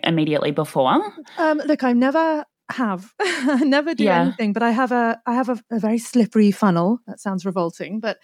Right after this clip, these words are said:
Speaker 2: I have a,
Speaker 1: <laughs>
Speaker 2: I have a free course, and then I have a Tripwire product, which is like a ninety-seven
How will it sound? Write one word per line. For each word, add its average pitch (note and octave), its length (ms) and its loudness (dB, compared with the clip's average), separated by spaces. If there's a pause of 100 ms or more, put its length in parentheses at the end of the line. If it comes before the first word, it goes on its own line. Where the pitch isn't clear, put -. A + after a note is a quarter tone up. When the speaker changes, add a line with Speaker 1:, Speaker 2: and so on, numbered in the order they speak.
Speaker 2:
I C4 360 2
have A#3+ 240 0
a, B3 140 0
Speaker 1:
<laughs> - 60 -4
Speaker 2:
I A#3 80 2
have A#3 160 0
a B3 60 -4
free G#3 320 -4
course, G3 640 -4
and G#3+ 140 2
then G3+ 100 0
I G#3+ 100 2
have G3 220 0
a F#3+ 80 2
Tripwire F#3 760 0
product, G#3 440 0
which - 180 -8
is F#3+ 120 -2
like F3 120 -8
a F#3 60 -8
ninety-seven F3+ 800 -2